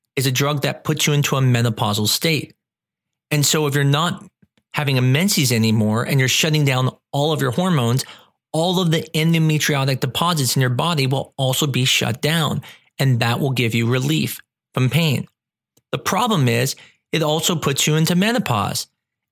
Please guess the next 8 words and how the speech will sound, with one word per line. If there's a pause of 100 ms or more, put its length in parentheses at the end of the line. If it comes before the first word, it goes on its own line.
And
so
you're
having
hot
flashes,
you're
miserable.